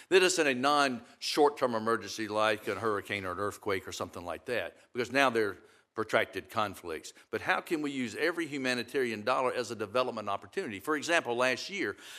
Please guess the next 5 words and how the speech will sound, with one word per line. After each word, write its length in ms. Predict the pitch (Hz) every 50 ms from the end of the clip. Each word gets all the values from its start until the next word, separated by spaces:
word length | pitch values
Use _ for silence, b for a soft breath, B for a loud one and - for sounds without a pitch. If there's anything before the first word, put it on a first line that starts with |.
| B B
just 220 | B 156 202 - -
last 360 | 160 165 160 156 147 - -
year 160 | 151 143 131
alone, 600 | 123 120 127 143 139 120 104 101 107 117 127 131 - B B B B B B B
uh, 400 | 120 117 107 104 98 98 98